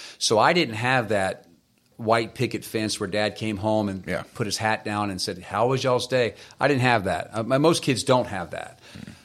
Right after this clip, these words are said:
Speaker 1: So when I look back at the, the adults in my life that poured into me, I learned psychology starting off from an early age. Uh,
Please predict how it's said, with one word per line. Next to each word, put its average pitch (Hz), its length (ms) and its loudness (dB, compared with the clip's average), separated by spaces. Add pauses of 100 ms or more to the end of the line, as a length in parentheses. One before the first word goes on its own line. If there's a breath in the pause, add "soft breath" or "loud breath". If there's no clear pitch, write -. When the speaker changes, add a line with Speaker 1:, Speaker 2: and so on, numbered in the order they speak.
(340 loud breath)
Speaker 1:
So 147 260 8
when 127 160 6
I 131 120 6
look 143 320 0
back 160 340 4
at 123 220 4
the, 110 340 2
the 107 400 0
adults 107 580 4
in 110 80 2
my 101 140 4
life 98 380 4
that 101 160 -2
poured 127 280 6
into 110 280 2
me, 101 560 0 (560 soft breath)
I 123 160 6
learned 139 280 2
psychology 113 600 4
starting 104 480 2
off 101 420 2
from 101 180 -2
an 101 60 0
early 98 320 0
age. 82 320 -8
Uh, 90 160 -4